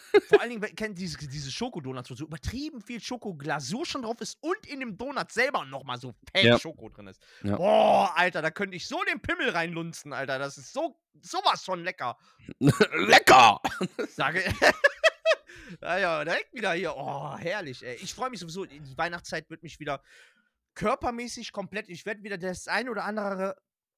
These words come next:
Speaker 1: Schwangerschaftsstreifchen, möchte ich es fast nennen, werd ich wieder dazu bekommen. An Oberschenkel, <laughs> hinten am Arsch. Ich werd so, oh, ich werd so eskalieren wieder Weihnachten. Was wird's bei dir Weihnachten zu essen geben? We-, wen wirst du erschießen? Ich hab so gedacht, ich werd den ein oder anderen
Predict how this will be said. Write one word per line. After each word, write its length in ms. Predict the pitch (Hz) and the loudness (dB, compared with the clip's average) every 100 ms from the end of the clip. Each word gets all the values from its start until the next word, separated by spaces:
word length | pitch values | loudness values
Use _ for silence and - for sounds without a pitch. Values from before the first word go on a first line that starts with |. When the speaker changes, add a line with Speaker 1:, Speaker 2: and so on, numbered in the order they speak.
| _ _ - | _ _ -10
Speaker 1:
Schwangerschaftsstreifchen, 1900 | - - 147 226 208 - 180 - - - - 113 147 202 - - 131 170 190 | -10 -6 -4 0 -2 -2 -6 -6 -12 -12 -10 -4 -2 -2 -8 -10 -10 -12 -14
möchte 220 | 110 - | -16 -18
ich 80 | - | -6
es 120 | - | -6
fast 220 | 113 110 117 | -6 -12 -18
nennen, 200 | 151 175 | -18 -16
werd 120 | 180 | -16
ich 100 | - | -12
wieder 140 | 160 | -8
dazu 220 | 143 - 151 | -8 -8 -16
bekommen. 340 | - 101 98 _ _ _ _ | -14 -16 -16 _ _ _ _
An 180 | 156 - | -2 -2
Oberschenkel, 1040 | 240 269 240 208 226 208 202 214 208 208 196 | -2 2 4 2 0 -4 -6 -6 -6 -4 -4
<laughs> 0 | |
hinten 300 | 214 247 165 | -6 -6 -8
am 160 | 165 | -8
Arsch. 340 | - 165 180 - | -4 -2 -2 -4
Ich 140 | - | -12
werd 140 | 165 - | -12 -10
so, 260 | 202 214 - | -10 -10 -12
oh, 260 | 139 135 135 | -10 -10 -12
ich 120 | - | -16
werd 100 | 135 | -16
so 140 | 180 | -14
eskalieren 440 | 170 - 156 175 156 | -14 -16 -16 -14 -14
wieder 140 | 117 | -12
Weihnachten. 380 | 139 123 - - _ _ _ | -12 -14 -16 -20 _ _ _
Was 220 | 208 262 | -2 -2
wird's 180 | 320 - | -6 -6
bei 120 | 254 | -6
dir 140 | 233 247 | -6 -8
Weihnachten 360 | 254 233 - | -8 -10 -14
zu 100 | 208 | -10
essen 260 | 220 - 135 | -10 -12 -14
geben? 360 | 120 107 110 _ | -16 -16 -20 _
We-, 200 | 135 226 - | -10 -8 -6
wen 260 | 196 285 | -8 -8
wirst 220 | 254 - 247 | -10 -10 -8
du 40 | |
erschießen? 560 | 247 - 247 247 120 - - - _ | -8 -8 -10 -14 -14 -18 -20 -20 _
Ich 200 | 330 - | -6 -2
hab 140 | 339 - | -4 -4
so 140 | 262 | -10
gedacht, 220 | 254 254 | -8 -8
ich 160 | - - | -10 -8
werd 160 | 226 220 | -8 -8
den 120 | 208 | -8
ein 160 | 233 254 | -8 -6
oder 200 | 220 196 | -6 -8
anderen 240 | 202 196 | -8 -10